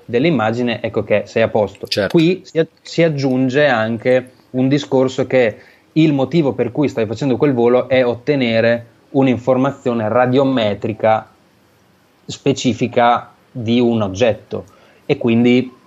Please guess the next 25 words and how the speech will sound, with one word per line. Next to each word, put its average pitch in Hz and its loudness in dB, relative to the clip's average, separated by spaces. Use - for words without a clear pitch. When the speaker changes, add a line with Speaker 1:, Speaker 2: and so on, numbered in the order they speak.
Speaker 1:
è 139 0
un 131 2
sensore 127 2
che 127 -4
lavora, 120 2
eh, 101 -2
appunto 113 -2
in 117 -4
maniera 120 2
un 113 -2
po' 143 0
più, 120 0
mm, 98 -10
complessa, 107 0
ma 113 0
ci 123 -2
sono 117 0
questo, 113 -4
queste, - -6
queste, 104 -2
queste 107 -4
parametrizzazioni 113 0
sono 98 0
anche, 98 -2
eh, 92 -4